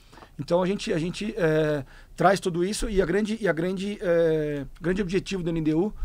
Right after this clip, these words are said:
é, é entregar um bom produto pras atléticas, fazer uma gestão democrática, porque assim, a gente, a, a gente, o núcleo do N D U, a gente leva, é, algumas sugestões.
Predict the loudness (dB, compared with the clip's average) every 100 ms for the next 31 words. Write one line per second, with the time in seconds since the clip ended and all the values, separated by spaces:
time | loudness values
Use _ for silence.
0 | -8 -12 -12 -4 -2 0 0 -2 -2 -4
1 | -4 -4 -2 2 4 4 2 -2 -4 -4
2 | -6 -6 -4 -6 -6 -12 -18 -20 -20 -20
3 | -20 -4 0 2 2 2 0 -2 0 0
4 | 0 0 -2 -6 -10 -8 -6 -4 -4 -4
5 | -4 -2 -2 -2 -4 -4 -6 -2 0 0
6 | 2 0 0 0 0 -2 -2 0 0 0
7 | 0 -2 -2 -4 -2 -2 -4 -6 -4 -2
8 | -2 -4 -6 -6 -8